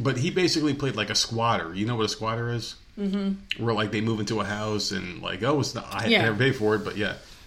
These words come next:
Speaker 1: And he stole someone's T V and all their Amazon packages and shit, and the person knocked on the door and said, "Hey,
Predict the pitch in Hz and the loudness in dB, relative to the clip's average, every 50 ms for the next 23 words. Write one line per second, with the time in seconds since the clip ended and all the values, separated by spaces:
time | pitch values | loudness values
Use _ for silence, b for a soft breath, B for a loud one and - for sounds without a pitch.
0 | B B - 123 123 120 113 120 120 117 - - 139 135 135 127 - 127 117 113 | B B -6 -2 -2 0 0 0 0 0 0 -2 -2 -2 -2 -2 -2 -2 0 -2
1 | 107 101 - - - 127 127 110 117 117 117 117 117 113 104 98 95 98 95 107 | 0 -2 -2 -2 0 0 0 0 0 0 0 0 0 0 0 0 -2 -2 0 0
2 | 110 101 101 98 98 98 98 - - - - - 127 127 127 127 120 113 123 120 | 2 2 2 0 0 -2 -4 -10 -18 -10 -2 0 0 2 2 0 -2 -2 -2 -2
3 | 117 117 113 - 120 117 110 117 113 - 107 101 107 104 104 107 104 - 123 117 | -2 -2 -2 0 0 2 2 2 0 0 -2 -2 -2 -2 -2 -2 -2 0 0 0
4 | 95 98 98 113 113 107 - 113 107 104 101 - - 104 107 107 104 101 104 101 | 0 0 0 0 0 0 0 0 2 0 0 0 -2 -4 -2 -2 -2 0 -2 -2
5 | 98 135 160 170 165 135 - | -2 -2 -2 -2 -2 -4 -6